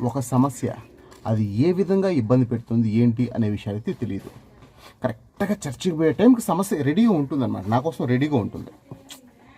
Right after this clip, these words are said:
వరుసగా ఈ మధ్య అలాగే జరుగుతుంది. ఈ పరిస్థితిలోంచి బయటపడాలి అనుకుంటున్నాను, కానీ కనీసం వచ్చే వారం అన్నా పడతానో లేదో నాకైతే తెలియదు. చూద్దాం ఏం జరుగుతుందో, ఈరోజు రోడ్డు పరిస్థితి ఎలా ఉంటుందో.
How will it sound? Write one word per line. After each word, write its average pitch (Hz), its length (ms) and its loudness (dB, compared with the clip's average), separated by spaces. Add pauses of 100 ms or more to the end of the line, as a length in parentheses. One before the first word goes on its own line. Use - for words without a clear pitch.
(600)
వరుసగా 123 540 0
ఈ 170 100 0
మధ్య 117 260 4
అలాగే 139 520 2
జరుగుతుంది. 104 460 -4 (400)
ఈ 139 120 0
పరిస్థితిలోంచి 160 680 -2
బయటపడాలి 123 680 2
అనుకుంటున్నాను, 104 640 -4 (340)
కానీ 131 400 4
కనీసం 190 460 0
వచ్చే 123 280 -2
వారం 160 240 4
అన్నా 170 140 0
పడతానో 143 500 2
లేదో 143 300 -4 (320)
నాకైతే 120 420 2
తెలియదు. 110 420 -4 (720)
చూద్దాం 165 300 2 (420)
ఏం 139 180 2
జరుగుతుందో, 127 580 0 (500)
ఈరోజు 160 420 0
రోడ్డు 139 240 4
పరిస్థితి 117 500 -4
ఎలా 117 220 6
ఉంటుందో. 113 480 0